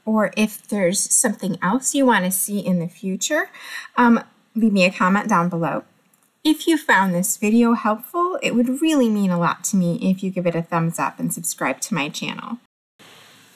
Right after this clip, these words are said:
And of course, don't forget to hit the little bell icon so you get notified when I upload new videos.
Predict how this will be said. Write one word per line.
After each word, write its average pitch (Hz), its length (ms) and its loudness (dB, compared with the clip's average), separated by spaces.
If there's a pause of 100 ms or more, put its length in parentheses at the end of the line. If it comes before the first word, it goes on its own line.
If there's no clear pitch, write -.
(240)
And 196 200 2
of 180 120 -6
course, - 380 -2
don't 233 260 2
forget 226 360 -2
to - 80 -10
hit 240 180 -2
the 240 80 -6
little 180 280 0
bell 269 360 4
icon 170 680 0
so 185 420 2
you 180 380 -2
get 165 180 -2
notified 202 560 -2
when 175 300 -2
I 180 200 -6
upload 165 460 -8
new 165 180 -4
videos. 247 680 -6